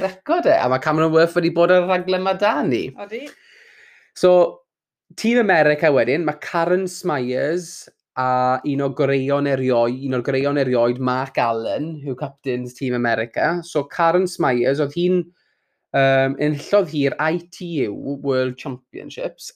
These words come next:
Speaker 1: a Kona yr un flwyddyn
Speaker 2: O.
Speaker 1: yn un naw naw pump.
Speaker 2: Waw.
Speaker 1: So, ma' hwnna'n tipyn o gamp.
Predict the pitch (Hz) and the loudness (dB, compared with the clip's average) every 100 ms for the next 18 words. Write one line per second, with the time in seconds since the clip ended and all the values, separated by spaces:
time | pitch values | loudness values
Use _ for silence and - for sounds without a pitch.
0 | _ 147 160 165 160 - 165 131 120 117 | _ -2 0 0 -4 0 2 2 0 -6
1 | 120 131 123 139 151 143 160 147 127 120 | -6 -6 -6 -8 -8 -8 -6 -6 -6 -10
2 | 127 120 - 147 190 247 160 139 143 135 | -6 -4 -4 -6 -4 0 2 2 2 0
3 | 131 127 123 127 131 120 294 - - - | 0 0 0 -2 -2 -4 -4 -8 -20 -10
4 | 214 180 175 _ _ - 135 156 165 147 | -8 -8 -12 _ _ -6 0 2 0 -2
5 | - 117 113 80 175 | -2 -2 -2 -2 -6